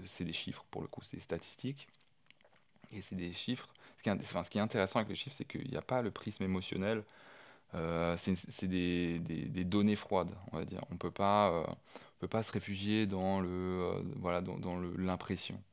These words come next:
Ces, ces chiffres, ils concernent par exemple le temps passé dans la salle de bain, et, euh, soixante pour cent des élèves en prépa H E C passent le matin au moins quinze minutes et jusqu'à quarante-cinq minutes,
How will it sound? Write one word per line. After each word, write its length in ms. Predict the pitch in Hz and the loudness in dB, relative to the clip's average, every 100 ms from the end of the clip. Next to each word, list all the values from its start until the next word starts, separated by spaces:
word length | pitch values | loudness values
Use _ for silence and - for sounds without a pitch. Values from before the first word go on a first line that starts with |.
| - - - - - - - - | -20 -20 -20 -20 -20 -18 -14 -10
Ces, 220 | - 92 | -6 -4
ces 140 | 95 | -2
chiffres, 280 | 107 156 135 | 0 0 0
ils 60 | 104 | 0
concernent 320 | 101 - 131 | 0 0 0
par 100 | 92 | 0
exemple 260 | 98 127 | 0 -2
le 80 | 87 | -2
temps 160 | 82 127 | -2 -2
passé 380 | - 98 - 135 | 0 0 2 2
dans 100 | 101 | 4
la 60 | |
salle 200 | 95 107 | 4 2
de 100 | 92 | 2
bain, 240 | 90 123 156 - - - _ - | 2 0 -2 -12 -20 -20 _ -2
et, 260 | 107 127 - | 0 2 2
euh, 400 | 87 85 85 85 85 87 98 - - - - - _ _ - | 2 2 2 -2 -4 -6 -10 -20 -20 -20 -20 -20 _ _ -12
soixante 420 | - 113 127 143 | -2 0 2 0
pour 160 | 127 - | 0 -2
cent 220 | - 123 | 2 2
des 220 | 98 92 | 2 0
élèves 300 | 95 110 120 - - | 2 2 0 -4 -8
en 120 | 90 | -8
prépa 480 | - - 110 104 - | -6 -4 2 2 2
H 260 | 101 - 90 | -2 -4 -4
E 20 | |
C 240 | - 117 | -2 -4
passent 380 | - 107 110 - | 2 2 2 2
le 100 | 92 | 0
matin 360 | 82 80 110 - - | 0 2 0 0 0
au 120 | 98 | 4
moins 460 | 101 107 117 127 | 6 8 6 4
quinze 280 | 120 104 95 | 4 2 2
minutes 360 | 92 92 113 - | 2 4 2 0
et 120 | 95 | -4
jusqu'à 440 | 92 113 - 117 110 | -2 -4 -2 0 0
quarante-cinq 540 | 78 87 - 107 - | 2 0 0 0 0
minutes, 400 | 80 92 - - | -2 -4 -8 -16